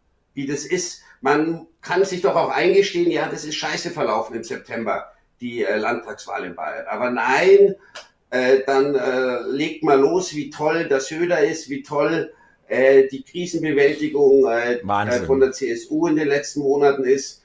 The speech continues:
Speaker 1: Also ein Lobgesang, äh, unglaublich. Und halt null Antwort auf, auf die Frage der, der Moderatorin. Und das, das ist mir echt ein Rätsel, wie die Leute so drauf sein können.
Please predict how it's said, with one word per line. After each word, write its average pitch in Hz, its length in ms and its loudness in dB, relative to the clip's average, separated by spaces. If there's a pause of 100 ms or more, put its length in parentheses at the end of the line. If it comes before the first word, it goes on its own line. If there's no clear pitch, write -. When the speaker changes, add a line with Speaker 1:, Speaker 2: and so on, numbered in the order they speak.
(140)
Speaker 1:
Also 147 240 2
ein 147 220 2
Lobgesang, 143 1900 4
äh, - 840 -20 (200)
unglaublich. 170 800 -2 (380)
Und 160 300 -2
halt 180 200 2
null 220 400 8
Antwort 180 440 2
auf, - 300 -4
auf 143 180 -2
die 151 120 -10
Frage 151 360 -2
der, 135 240 0 (280)
der 143 80 0
Moderatorin. 131 800 2
Und 123 200 -8
das, - 280 -4
das 135 140 -8
ist 131 160 -10
mir 139 120 -2
echt - 180 -8
ein 131 60 -2
Rätsel, 95 480 -10 (220)
wie 139 100 -8
die 135 100 -6
Leute 135 300 2
so 131 200 -4
drauf 107 240 -12
sein 98 260 -16
können. - 180 -20